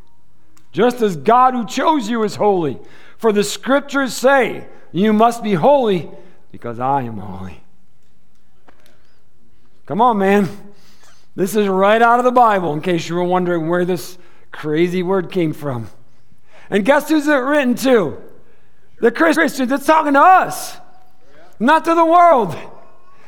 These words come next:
So God's word is telling us right up front, you gotta be holy in everything you do. Not in your Sunday encounter,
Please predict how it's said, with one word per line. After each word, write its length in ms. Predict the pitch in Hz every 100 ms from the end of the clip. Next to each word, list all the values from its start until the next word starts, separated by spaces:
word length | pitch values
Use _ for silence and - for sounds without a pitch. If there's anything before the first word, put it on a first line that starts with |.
| -
So 120 | 330
God's 360 | 247 311 339 320
word 300 | 339 359 359
is 160 | 294
telling 420 | - 302 330 349 311
us 220 | 277 -
right 240 | 247 311
up 240 | 339 320 277
front, 420 | 330 311 220 -
you 100 | 269
gotta 220 | 302 311
be 140 | 285
holy 580 | 262 294 349 311 277 262 - - -
in 680 | 285 311 320 330 226 - - - - - - -
everything 720 | 403 440 359 320 262 277 262
you 160 | 254 240
do. 320 | 240 202 - - - - - - - - - - - - - - - -
Not 240 | - 262 339
in 100 | 330
your 120 | 320
Sunday 460 | - 302 302 302 277
encounter, 760 | 247 226 294 285 226 214 -